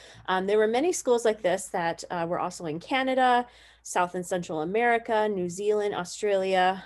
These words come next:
um, so all across the world. But here in the United States, we had over three hundred and fifty-seven schools, um, that were identified as either a missionary boarding school or a federal,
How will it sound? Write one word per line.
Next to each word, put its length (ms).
um, 280
so 180
all 140
across 320
the 80
world. 280
But 140
here 340
in 200
the 60
United 440
States, 460
we 200
had 320
over 260
three 280
hundred 260
and 120
fifty-seven 680
schools, 580
um, 260
that 120
were 100
identified 600
as 200
either 360
a 160
missionary 580
boarding 360
school 440
or 180
a 120
federal, 720